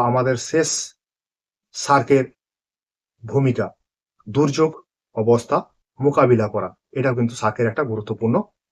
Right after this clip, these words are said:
কাজ। দক্ষিণ এশিয়ার কোনো দুর্যোগ, প্রাকৃতিক ডিজাস্টার, এই সমস্ত থেকে বের করে আনার জন্য দক্ষিণ এশিয়ায় যে সার্ক রয়েছে, সে কিন্তু একাধিক ব্যবস্থা গ্রহণ করেছে বা একাধিক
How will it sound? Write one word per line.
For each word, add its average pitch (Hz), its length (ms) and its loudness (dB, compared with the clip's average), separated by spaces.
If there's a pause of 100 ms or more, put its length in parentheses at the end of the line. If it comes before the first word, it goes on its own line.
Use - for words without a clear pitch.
(100)
কাজ। 131 220 2 (1400)
দক্ষিণ 151 360 4
এশিয়ার 175 320 4
কোনো 147 200 4 (200)
দুর্যোগ, 135 380 4 (500)
প্রাকৃতিক 131 520 0 (420)
ডিজাস্টার, 127 520 2 (640)
এই 147 140 4 (120)
সমস্ত 170 300 0 (120)
থেকে 175 200 2
বের 123 280 4
করে 135 260 4
আনার 131 260 2
জন্য 135 240 2 (220)
দক্ষিণ 135 240 -2 (160)
এশিয়ায় 113 340 0
যে 117 100 0
সার্ক 135 320 0 (140)
রয়েছে, 113 380 0 (560)
সে - 160 2
কিন্তু 151 260 0 (100)
একাধিক 135 440 0 (540)
ব্যবস্থা 127 520 0 (340)
গ্রহণ 123 240 2
করেছে 139 300 4 (200)
বা 117 200 0
একাধিক 123 460 -2